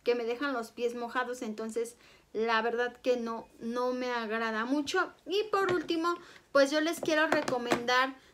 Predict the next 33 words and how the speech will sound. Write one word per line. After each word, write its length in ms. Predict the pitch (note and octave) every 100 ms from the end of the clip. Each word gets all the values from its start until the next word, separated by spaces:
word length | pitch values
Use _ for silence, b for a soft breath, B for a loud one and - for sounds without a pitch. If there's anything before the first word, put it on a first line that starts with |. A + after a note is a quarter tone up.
| -
lo 320 | B3 A#3+ A#3
que, 240 | B3 A#3 -
si 220 | C#4 C4
tú 300 | D4 D4 D4
lo 220 | D#4 D#4+
que 180 | D#4 C#4
quieres 420 | C4+ C4 C4+ C4+
es 240 | C4+ C4+ -
exfoliarte 680 | B3 - B3+ A#3+ B3 C4 C#4+
tus 220 | C4+ A3+
pies 220 | A#3+ A#3
y 60 | C4
buscas 540 | A3+ A#3+ - B3+ B3 B B B
una 320 | C#4+ D#4 F4 F4
crema 340 | D#4 D4+ D#4
la 220 | C#4+ C4
cual 280 | B3+ B3+ C4
pues 200 | C4 C4
te 80 | A#3
exfolie 580 | G#3+ - C4+ C#4 D4+ D#4 b b
tus 200 | G4 G#4
pies, 400 | - D#4+ D4+ - b b b b _ -
yo 180 | E4 F#4+
te 100 | G4+
recomiendo 520 | F#4+ F4 D4 D4+ D#4
esta 380 | - D4 C#4+ D#4
de 100 | D4
asperezas, 640 | B3+ - A#3+ B3+ C#4+ C#4 - - _ -
eh, 500 | A3 G#3+ G#3 - - -
y 560 | C4 C#4 D4 D4 C#4+ - _ -
si 160 | C4
tienes 320 | - C4+ C#4+
pesadez, 640 | - B3+ A#3+ G#3+ B3 F#4+